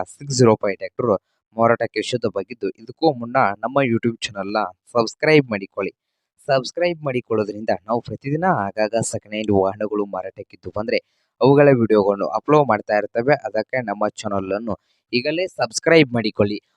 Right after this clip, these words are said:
ಹಾಗೆ ನಿಮ್ ಮುಂದೆ ಇದೆ ಸ್ನೇಹಿತರೆ, ಅರ್ಜುನ್ ಮಹೀಂದ್ರ ಸಿಕ್ಸ್ ಜೀರೋ ಫೈವ್. ಈ ಟ್ರ್ಯಾಕ್ಟರ್ ಎರಡ್ ಸಾವಿರದ ಹದಿನೆಂಟರ ಮಾಡೆಲ್ ಆಗಿದ್ದು, ಟ್ರ್ಯಾಕ್ಟರ್ ಒಂದು ಸ್ನೇಹಿತರೆ ಒಳ್ಳೆಯ ಗುಡ್ ಕಂಡೀಷನ್ ಅಲ್ಲಿ ಇದೆ ಸ್ನೇಹಿತರೆ.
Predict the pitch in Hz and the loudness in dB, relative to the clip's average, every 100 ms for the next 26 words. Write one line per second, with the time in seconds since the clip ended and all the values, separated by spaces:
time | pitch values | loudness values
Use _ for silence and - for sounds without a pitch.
0 | - 165 180 147 165 196 208 208 165 139 | 0 0 2 0 0 -4 0 4 4 4
1 | 160 - 127 131 160 - 120 156 143 107 | 0 -2 -12 -2 0 0 -2 -6 -6 -10
2 | 117 123 107 - 139 117 110 101 98 101 | -8 -4 -4 -6 -10 -2 -2 0 -2 -2
3 | 95 _ _ - 135 123 - 294 - 127 | -6 _ _ -4 0 0 2 2 4 2
4 | 135 - 127 120 113 107 107 123 - - | 2 2 2 2 -2 -4 -10 -10 -8 -8
5 | 101 101 101 110 101 117 131 101 98 104 | -6 -4 -2 0 -2 -2 0 2 4 0
6 | - 147 117 120 113 117 107 127 113 101 | 4 4 4 2 0 -2 -4 2 4 6
7 | 110 113 117 127 - 110 110 - 101 101 | 4 2 2 0 0 -6 -6 -12 -8 -8
8 | - 101 110 143 - 104 107 - 98 95 | -8 -6 -4 -4 -6 -4 -4 -4 -20 -16
9 | 95 | -14